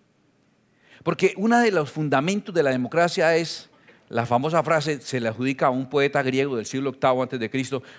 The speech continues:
otros se la adjudican a un monje del siglo octavo después de Cristo. Está, hay un descuadre grande ahí. Pero, pero esa frase es muy usada, muy fundamental en el tema democrático.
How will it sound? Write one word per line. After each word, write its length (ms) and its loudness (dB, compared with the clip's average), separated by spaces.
otros 280 4
se 80 4
la 60 4
adjudican 500 2
a 80 4
un 140 2
monje 320 4
del 140 0
siglo 220 0
octavo 260 2
después 260 -2
de 100 0
Cristo. 300 -2
Está, 280 -8
hay 120 -4
un 60 -8
descuadre 400 0
grande 280 2
ahí. 120 0
Pero, 220 4
pero 220 4
esa 220 2
frase 300 0
es 60 -4
muy 200 -2
usada, 300 4
muy 120 -2
fundamental 540 0
en 60 -4
el 120 -6
tema 200 2
democrático. 580 0